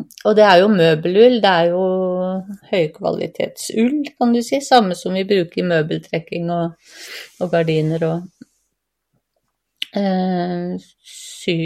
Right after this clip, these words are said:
jo, ja, og bruker skinn til hanker, og syr gjerne de når jeg får tak i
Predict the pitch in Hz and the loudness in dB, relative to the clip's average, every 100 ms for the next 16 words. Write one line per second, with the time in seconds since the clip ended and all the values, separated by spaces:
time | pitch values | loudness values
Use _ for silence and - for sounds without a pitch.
0 | 175 180 175 175 180 180 180 160 _ - | -2 -2 -2 -2 -2 -6 -8 -14 _ -6
1 | - - _ _ - 214 208 208 196 202 | -6 -6 _ _ -10 -8 -2 -2 -2 -4
2 | 202 - 208 247 254 254 _ 226 233 226 | -4 -2 0 0 0 -4 _ -2 0 -2
3 | 214 - - 233 233 226 220 220 220 - | -4 -8 -4 0 0 0 0 0 -4 -6
4 | 190 180 190 196 175 180 180 208 208 190 | -4 -2 -2 -2 -2 -4 -4 -4 -2 0
5 | 196 - 190 175 165 - | 0 -2 -4 -2 -2 -4